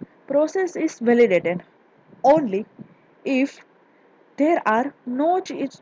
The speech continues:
no changes in the formula, quality of the ingredients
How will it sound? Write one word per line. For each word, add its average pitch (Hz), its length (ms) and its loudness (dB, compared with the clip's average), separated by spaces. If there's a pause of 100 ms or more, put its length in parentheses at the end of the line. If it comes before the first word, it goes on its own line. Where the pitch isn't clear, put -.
no 302 300 -2
changes 214 640 -4 (200)
in 269 140 -4
the 320 120 0
formula, 254 720 -2 (1040)
quality 311 420 2
of - 260 -2
the - 160 -2
ingredients 226 680 -4